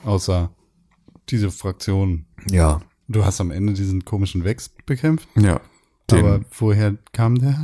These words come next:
Speaker 2: Ball?
Speaker 1: Ja.
Speaker 2: War es ein Ball? Es war ein Ball, ne?
Speaker 1: Nee, so ein Typ, so ein Nackter.
Speaker 2: Ja?
Speaker 1: Oder?
Speaker 2: Nee, hast du
Speaker 1: Köln,
Speaker 2: nicht am
Speaker 1: das
Speaker 2: Ende
Speaker 1: ist
Speaker 2: gegen so einen Ball, gegen so einen schwarzen Blob, der alles eingemampft hat? Ich weiß es auch nicht mehr.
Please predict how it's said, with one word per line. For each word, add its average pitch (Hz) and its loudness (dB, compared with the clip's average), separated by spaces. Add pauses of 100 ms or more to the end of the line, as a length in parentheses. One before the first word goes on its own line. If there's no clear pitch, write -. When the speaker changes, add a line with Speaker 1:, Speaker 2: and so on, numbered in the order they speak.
Speaker 2:
Ball? 101 4 (840)
Speaker 1:
Ja. 156 -6
Speaker 2:
War 92 2
es 92 0
ein 92 2
Ball? 104 2 (160)
Es - -14
war 87 2
ein 82 2
Ball, 82 4
ne? 76 4
Speaker 1:
Nee, 147 0
so 135 0
ein 131 2
Typ, 170 -4 (100)
so - -6
ein 123 2
Nackter. 123 -2 (880)
Speaker 2:
Ja? 107 4
Speaker 1:
Oder? 156 0 (440)
Speaker 2:
Nee, 92 0 (100)
hast 92 0
du 143 8
Speaker 1:
Köln, 120 10
Speaker 2:
nicht 110 6
am 104 2
Speaker 1:
das 104 6
Speaker 2:
Ende 139 4 (100)
Speaker 1:
ist 123 0
Speaker 2:
gegen 123 2
so 117 2
einen 107 0
Ball, 135 2
gegen 131 4
so 120 2
einen 110 -2
schwarzen 127 0
Blob, 131 0
der 120 2
alles 123 0 (360)
eingemampft 143 2
hat? 165 2 (1700)
Ich 82 0
weiß 82 4
es 80 4
auch 80 2
nicht 80 4
mehr. 82 4